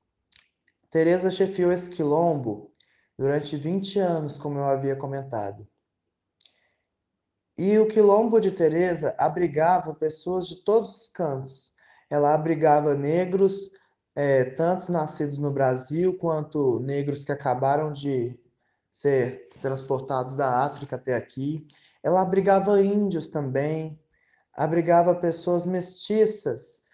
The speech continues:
pessoas nascidas frutos, né, da relação de escravos com seus senhores. E um diferencial de Teresa, pessoal, é que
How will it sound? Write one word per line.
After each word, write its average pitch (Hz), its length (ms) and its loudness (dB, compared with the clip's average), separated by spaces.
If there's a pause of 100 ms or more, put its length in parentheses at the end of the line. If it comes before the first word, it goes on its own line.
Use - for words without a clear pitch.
(180)
pessoas 151 680 2
nascidas 165 640 -4
frutos, 190 720 2
né, 175 380 -2 (340)
da 139 560 2
relação 143 720 0
de 135 180 -4
escravos 165 720 0
com 147 160 -6
seus 127 280 -4
senhores. 151 960 -4 (2000)
E 196 540 4
um 226 140 2
diferencial 214 880 2
de 160 180 -6
Teresa, 156 520 2
pessoal, 131 580 -6 (260)
é 156 120 -4
que 165 680 0